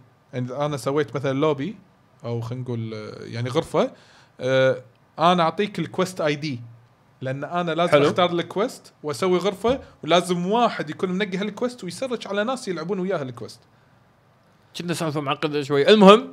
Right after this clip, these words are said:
Speaker 1: أعطيك الكو-، يا عبد الله، أخذ الكويست آي دي. مثلًا ع-، عشر أحرف، عرفت؟ يلا حطهم.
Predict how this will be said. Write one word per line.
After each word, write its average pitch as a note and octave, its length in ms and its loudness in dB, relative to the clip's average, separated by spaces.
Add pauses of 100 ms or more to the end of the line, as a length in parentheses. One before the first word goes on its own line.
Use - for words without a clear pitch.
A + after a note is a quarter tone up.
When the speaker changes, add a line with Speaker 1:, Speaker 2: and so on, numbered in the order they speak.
(120)
Speaker 1:
أعطيك E3+ 320 -2
الكو-، A#3 260 -4
يا G3+ 140 4
عبد F#3+ 340 0
الله، G#3 160 2
أخذ G#3+ 140 -2
الكويست G3+ 300 -2
آي F3+ 120 2
دي. B2 200 -4 (680)
مثلًا E3+ 420 2
ع-، A#2+ 360 -8
عشر E3 280 -2
أحرف، A#2+ 300 -10
عرفت؟ C#3 400 -8 (240)
يلا C#3 220 -4
حطهم. B2+ 340 -8